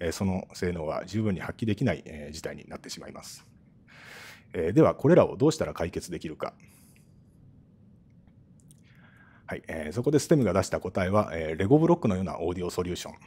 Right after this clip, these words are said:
ということになります。えー、レゴブロックっていうのは、まあ、比較的、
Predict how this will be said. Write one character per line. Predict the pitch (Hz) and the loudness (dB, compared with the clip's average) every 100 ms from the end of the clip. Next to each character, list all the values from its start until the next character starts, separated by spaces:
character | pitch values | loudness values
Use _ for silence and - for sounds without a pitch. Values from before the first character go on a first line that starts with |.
| - - | -18 -10
と | 78 | -8
い | |
う | 73 | -8
こ | 80 | -12
と | - | -10
に | |
な | - | -12
り | - | -12
ま | - | -14
す。 | - - - - - - - - - | -16 -18 -20 -20 -20 -20 -20 -20 -10
え | 90 | -4
ー、 | |
レ | 95 | 4
ゴ | 135 | 6
ブ | 151 | 6
ロ | 143 | 4
ッ | - | 0
ク | 92 | -10
っ | |
て | - 78 | -10 -12
い | |
う | |
の | 76 | -10
は、 | 71 | -12
ま | 78 | -10
あ、 | - | -6
比 | - | 2
較 | 127 | 4
的、 | 135 123 120 | 4 0 -2